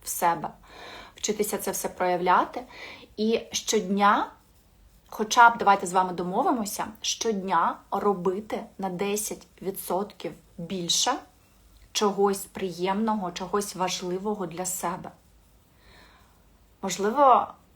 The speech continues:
ви хочете більше проявитися, зробіть це на десять відсотків більше. Можливо, ви хочете,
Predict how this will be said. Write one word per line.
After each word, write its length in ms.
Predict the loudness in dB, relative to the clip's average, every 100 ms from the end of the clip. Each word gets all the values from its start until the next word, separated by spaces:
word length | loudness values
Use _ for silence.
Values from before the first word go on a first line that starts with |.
| -4
ви 100 | -2
хочете 580 | 2 2 0 -2 0 2
більше 320 | 2 0 0
проявитися, 680 | 0 0 2 0 -2 -4 -6
зробіть 460 | -4 -4 -2 -4 -4
це 120 | -4
на 100 | -2
десять 400 | -4 -4 -6 -8
відсотків 480 | -8 -8 -8 -12 -14
більше. 500 | -12 -8 -6 -6 -6 -20 -20 -20 -20 -16
Можливо, 340 | -6 -2 2 2
ви 140 | 0
хочете, 760 | -2 -2 -4 -6 -2 0 0